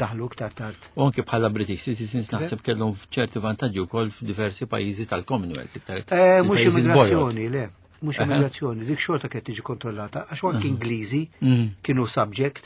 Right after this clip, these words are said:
Speaker 2: Eh,
Speaker 1: to,
Speaker 2: għal-,
Speaker 1: to
Speaker 2: eh,
Speaker 1: acceptance
Speaker 2: eħe.
Speaker 1: mill, minn dak il-pajjiżi. Barra minn hekk, għallu,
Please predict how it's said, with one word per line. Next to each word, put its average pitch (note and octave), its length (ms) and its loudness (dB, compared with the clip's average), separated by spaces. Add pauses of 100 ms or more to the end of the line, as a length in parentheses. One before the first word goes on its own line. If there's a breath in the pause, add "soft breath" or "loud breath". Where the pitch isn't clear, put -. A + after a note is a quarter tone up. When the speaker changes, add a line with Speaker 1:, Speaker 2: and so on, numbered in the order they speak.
Speaker 2:
Eh, A2+ 180 2
Speaker 1:
to, C3 140 2
Speaker 2:
għal-, A2 200 2
Speaker 1:
to B2+ 80 4
Speaker 2:
eh, A#2 40 4
Speaker 1:
acceptance A2 580 -2
Speaker 2:
eħe. F2+ 60 -4
Speaker 1:
mill, A2 360 -6
minn A#2+ 100 -6
dak A2 180 -10
il-pajjiżi. G#2+ 480 -10 (2250 soft breath)
Barra C3 220 2
minn F3 160 0
hekk, A#2+ 200 0
għallu, A#2+ 300 -2